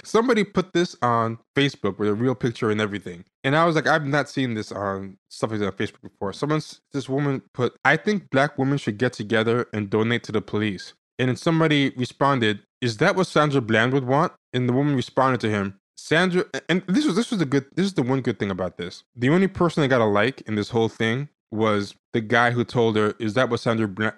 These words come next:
Bland would want?" 'Cause that means it's not as bad as Twitter, yeah. 'Cause if it was Twitter, the woman saying that, that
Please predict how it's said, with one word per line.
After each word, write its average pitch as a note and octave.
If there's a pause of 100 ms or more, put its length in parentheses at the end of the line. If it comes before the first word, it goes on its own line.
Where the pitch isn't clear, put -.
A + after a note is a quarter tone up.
Bland A2+
would F#2+
want?" F#2+ (200)
'Cause C3+ (240)
that F3+
means G#3+
it's D#3
not E3+
as C3
bad B2+
as A2
Twitter, A#2+
yeah. A2
'Cause A2+
if E3
it G3+
was G3+
Twitter, D3
the D3+
woman G#3
saying F#3+
that, C3
that C3